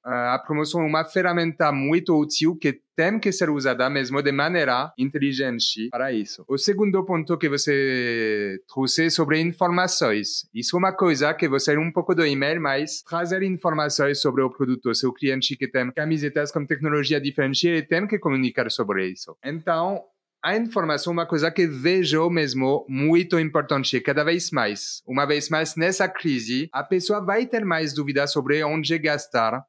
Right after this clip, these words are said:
o dinheiro que ela tem. Quando, eh, vi um cliente que entre o ano passado e esse ano, aconteceu com muitas pessoas, perdeu o engajamento no Instagram. Só que vi também que o Instagram dele, o ano passado, tinha muito conteúdo que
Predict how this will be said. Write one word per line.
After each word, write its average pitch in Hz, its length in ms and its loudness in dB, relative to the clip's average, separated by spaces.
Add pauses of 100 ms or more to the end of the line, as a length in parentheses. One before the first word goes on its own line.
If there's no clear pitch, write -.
o 131 120 -2
dinheiro 123 420 0
que - 80 -4
ela 135 160 0
tem. 95 260 -6 (120)
Quando, 202 640 0
eh, 156 220 0 (120)
vi 180 140 0
um 220 140 2
cliente 160 560 0
que 160 420 0
entre 156 300 0
o 175 80 4
ano 185 180 2
passado 165 420 2
e 123 120 4
esse 120 160 -2
ano, 120 200 2
aconteceu 131 520 -2
com 139 100 0
muitas 127 400 0
pessoas, 117 560 -6
perdeu 170 520 -2
o 175 40 2
engajamento 151 640 -2
no 143 100 0
Instagram. 131 640 -2
Só - 220 -2
que 185 140 2
vi 180 180 0
também 143 560 0
que 127 180 -4
o 135 60 0
Instagram 143 420 -2
dele, 135 220 0
o 143 140 4
ano 175 200 2
passado, 147 480 0
tinha 143 240 -6
muito 170 360 0
conteúdo 165 520 0
que 151 380 0